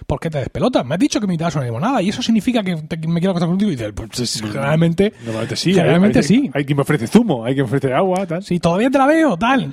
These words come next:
Speaker 1: En fin. Bueno, el caso es que, eh, volvemos de, de vuelta, eh, hay un cambio de escena, pero seguimos en el apartamento de Mónica, donde ya por fin se desvela que,
Speaker 2: Que Phoebe.
Speaker 1: que Phoebe se está yendo, porque ya ve que no está la cama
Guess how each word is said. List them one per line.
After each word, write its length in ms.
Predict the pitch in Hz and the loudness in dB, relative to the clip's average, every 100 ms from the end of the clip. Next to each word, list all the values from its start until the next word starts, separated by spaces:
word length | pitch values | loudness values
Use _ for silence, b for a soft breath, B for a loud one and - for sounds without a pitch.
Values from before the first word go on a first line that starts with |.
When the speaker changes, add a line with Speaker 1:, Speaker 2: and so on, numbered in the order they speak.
| - | -10
Speaker 1:
En 60 | 127 | -6
fin. 240 | 156 107 - B B B _ | -4 -4 -10 B B B _
Bueno, 160 | 135 120 | -2 0
el 60 | |
caso 240 | 123 175 202 | -2 0 -2
es 60 | |
que, 420 | - 147 123 120 - | -2 -4 -2 -6 -4
eh, 720 | 131 123 120 120 117 113 110 110 107 101 104 _ | -4 -2 -2 -2 -2 -4 -4 -6 -6 -8 -10 _
volvemos 420 | 139 143 156 175 | 0 2 2 2
de, 200 | 156 147 | 0 -2
de 160 | 113 123 | -2 -2
vuelta, 400 | 156 170 165 135 120 | 0 0 -4 -4 -8
eh, 140 | 113 101 | -8 -4
hay 120 | 131 | -2
un 80 | 147 | 0
cambio 200 | 139 156 | 0 0
de 60 | 156 | 0
escena, 200 | 202 208 | 0 0
pero 140 | 151 | -2
seguimos 340 | - 151 151 160 | -4 -4 -2 -2
en 60 | |
el 60 | 147 | -4
apartamento 460 | 135 - 143 147 | -4 -4 -4 0
de 60 | 160 | 2
Mónica, 440 | 175 208 190 240 B B B - | 2 0 0 -2 B B B -2
donde 160 | 156 | 0
ya 100 | 147 | 2
por 120 | 156 151 | 0 0
fin 420 | 165 180 190 180 _ _ _ | 0 0 0 -4 _ _ _
se 320 | - 123 113 | -6 -4 -2
desvela 460 | 110 113 143 147 165 | -4 -4 -2 0 -2
que, 400 | 147 110 104 104 _ - | -4 -4 -6 -10 _ -8
Speaker 2:
Que 100 | 113 | -4
Phoebe. 280 | 120 107 | -2 -2
Speaker 1:
que 120 | 120 139 | 0 -2
Phoebe 260 | 143 135 | -2 -2
se 100 | 151 | -2
está 160 | 160 135 | -2 -2
yendo, 300 | 107 101 120 | -4 -4 -6
porque 440 | - - 107 101 | -8 -10 -8 -8
ya 140 | 104 113 | -6 -4
ve 160 | 117 | -6
que 100 | 117 | -6
no 80 | 107 | -6
está 140 | 98 107 | -6 -10
la 100 | 107 | -2
cama 480 | 202 196 208 214 | 0 2 0 -2